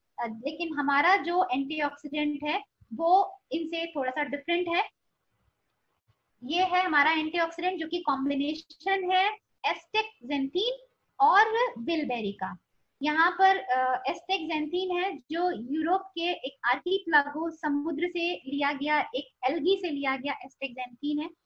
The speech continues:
और ये king of antioxidant है। King of antioxidant का मतलब ये है सबसे बड़ा है, सबसे अच्छा है। और, अ, इसके अलावा इसमें बिलबेरी भी है।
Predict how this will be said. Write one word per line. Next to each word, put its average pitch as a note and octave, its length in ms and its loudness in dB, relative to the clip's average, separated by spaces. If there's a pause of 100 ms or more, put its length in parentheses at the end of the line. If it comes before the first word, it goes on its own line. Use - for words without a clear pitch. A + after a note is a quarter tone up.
(320)
और D#4 200 2
ये F4+ 80 2 (400)
king G#4+ 340 2
of G4 40 4
antioxidant C4+ 840 -4 (100)
है। G3+ 120 -14 (140)
King F#4 140 -4
of F4 180 2
antioxidant D#4+ 580 -4
का E4 80 0
मतलब D#4 320 -4
ये D#4+ 180 -4
है F#4+ 100 -2
सबसे - 840 -6
बड़ा C#4 460 2
है, D4+ 320 0
सबसे D#4+ 300 -10 (260)
अच्छा E4+ 300 4
है। E4+ 380 4 (360)
और, D4+ 360 6
अ, D#4+ 360 2
इसके F4 340 -4
अलावा C#4+ 600 2
इसमें F#4 440 -8
बिलबेरी C4 540 0
भी A#3 220 -12
है। F#3 80 -10